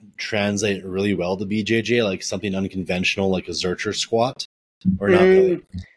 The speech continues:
Speaker 2: no, not, not necessarily. I think, uh, so Zer-, like, <laughs> Zercher squats have gotten, like, they've blown up over the last few years on Instagram, and I personally like them. I'm not a great back squatter,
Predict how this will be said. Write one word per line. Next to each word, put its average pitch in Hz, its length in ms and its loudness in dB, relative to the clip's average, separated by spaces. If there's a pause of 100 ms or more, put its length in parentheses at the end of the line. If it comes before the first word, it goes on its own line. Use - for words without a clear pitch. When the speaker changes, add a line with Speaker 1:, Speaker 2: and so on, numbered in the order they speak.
(180)
Speaker 2:
no, 247 340 4
not, 240 160 -2
not 254 180 2
necessarily. 202 680 4
I 180 100 6
think, 185 460 2 (220)
uh, 147 460 -2
so 156 180 -2
Zer-, 175 260 6
like, 160 180 4
<laughs> - 960 -14
Zercher 180 320 0
squats 180 380 0
have 156 180 0
gotten, 156 580 -2
like, 143 200 -4
they've 160 180 2
blown 156 260 4
up 151 180 0
over 156 80 0
the 151 60 -2
last 151 200 4
few 165 120 -12
years 156 280 -8
on 139 120 -4
Instagram, 151 460 -12
and 139 120 -12
I 170 120 2
personally 170 520 -4
like 170 200 -2
them. 185 240 -2
I'm 135 140 -6
not 143 200 2
a 143 60 -2
great 127 500 -6 (120)
back 117 220 2
squatter, 170 580 2